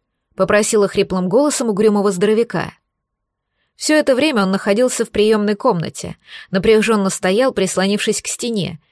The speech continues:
и почти безотрывно за мной наблюдал. Это всё очень нервировало, но я чувствовала, что просто обязана спасти этого человека.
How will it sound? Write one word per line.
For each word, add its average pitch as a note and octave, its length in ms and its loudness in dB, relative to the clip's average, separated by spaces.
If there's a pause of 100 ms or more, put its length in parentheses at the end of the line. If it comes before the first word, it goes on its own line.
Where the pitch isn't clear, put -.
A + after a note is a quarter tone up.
(140)
и - 100 -6
почти G#3 280 0
безотрывно G#3+ 640 0
за G#3 120 0
мной F3 180 -2
наблюдал. F#3 580 -2 (600)
Это C4+ 200 2
всё D4 180 -2
очень C#4 260 -2
нервировало, C#4 640 -4 (260)
но F#3+ 100 0
я G#3 80 2
чувствовала, A3+ 440 0
что F#3 180 -2
просто A3 340 -2
обязана G#3 560 0
спасти F#3 420 -4
этого F3 220 -2
человека. G3 640 -2